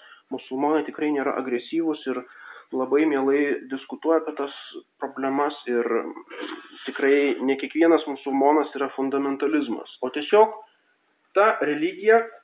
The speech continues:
ta civilizacija, kur yra svetima, ateina į tuščią erdvę, jinai ateina į dykumą. Jinai ateina taip, kaip tie beduinai keliaudavo per visas kitas dykumas į tokią pačią dykumą.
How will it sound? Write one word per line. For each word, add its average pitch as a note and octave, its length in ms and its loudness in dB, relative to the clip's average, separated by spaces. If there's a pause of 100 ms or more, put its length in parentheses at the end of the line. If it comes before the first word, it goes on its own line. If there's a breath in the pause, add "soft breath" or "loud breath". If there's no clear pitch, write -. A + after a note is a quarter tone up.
(100)
ta E3+ 240 4 (100)
civilizacija, C#3+ 840 0
kur B2+ 180 -6
yra B2 120 -6
svetima, E3 640 2 (400 loud breath)
ateina F#3 560 4
į - 160 -12
tuščią - 400 -8
erdvę, D3 460 -4
jinai - 280 -10
ateina D#3+ 480 -2
į C3+ 160 -14
dykumą. C#3+ 480 -12 (480)
Jinai C3 200 -8
ateina A3 480 0
taip, E3 220 -2
kaip D3+ 180 -6
tie D3 120 -4
beduinai D#3 560 4
keliaudavo D#3 680 4 (360 loud breath)
per C#3+ 180 -4
visas D3 320 -2
kitas F3+ 340 0
dykumas E3 580 0
į C3+ 160 -8
tokią D#3+ 300 -4
pačią C#3+ 380 -6
dykumą. C#3 440 -2